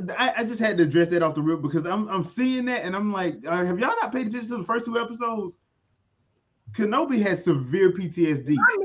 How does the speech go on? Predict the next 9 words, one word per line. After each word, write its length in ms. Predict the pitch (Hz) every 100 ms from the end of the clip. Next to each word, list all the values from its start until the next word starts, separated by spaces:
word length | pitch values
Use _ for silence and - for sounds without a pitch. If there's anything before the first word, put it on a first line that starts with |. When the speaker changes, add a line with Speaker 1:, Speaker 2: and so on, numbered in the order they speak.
| 381
Speaker 2:
man 160 | 370
is 180 | 294 247
living 480 | 254 359 277 254 247
in 140 | 269 302
a 160 | 233 240
desert 500 | 233 320 269 233 -
cave 480 | 339 269 233 196 196 _ _ _ - - _ _ _ _ _ _ _ _ _ -
watching 440 | 233 269 - 269 262
over 260 | 226 202